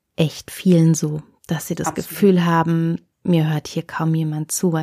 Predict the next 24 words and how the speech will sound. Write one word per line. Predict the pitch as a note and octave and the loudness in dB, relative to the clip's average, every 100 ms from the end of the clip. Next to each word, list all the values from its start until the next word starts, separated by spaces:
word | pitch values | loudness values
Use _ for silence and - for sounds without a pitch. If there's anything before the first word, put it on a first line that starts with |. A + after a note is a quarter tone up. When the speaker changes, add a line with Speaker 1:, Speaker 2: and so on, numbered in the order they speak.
| - | 0
Speaker 1:
Mein | F3+ F#3+ | 4 6
Gru-, | F3+ E3+ | 6 6
meine | F#3 F3+ | 6 4
Grundintention, | E3+ G#3+ A3 A3 F#3+ F3+ F3 F3 | 4 4 4 2 2 2 2 2
diesen | D#3 D#3 | 0 -2
Podcast | F#3+ - F#3 F3 - | -2 -4 0 0 0
zu | F3+ | -8
starten, | - D#3 D#3 E3 | -4 -4 -2 -2
war, | D#3+ D#3+ | -2 -2
dass | D#3 | -4
ich | - | -4
mir | D#3+ | -4
gedacht | D#3 D3+ - | -4 -6 -6
habe, | D#3 | -8
okay, | - - - | -8 -14 -6
alle | E3 G#3 | -2 -2
schauen | B3+ - F#3+ G3 | -2 -2 0 0
auf | F3 - | -2 -4
die | D#3+ | -4
jungen | C#3 D#3+ A3+ E3+ | 0 0 2 0
Wilden | D#3 E3+ A#3+ D#4+ _ | 0 0 0 0 _
und | - A3 - | -2 -2 -2
alle | G3 B3 B3+ B3 A#3+ A#3 - | -2 2 2 2 2 -2 -2
Älteren | F#3 G#3+ A3+ A3 F3+ F#3+ F#3+ | 0 2 2 0 2 0 0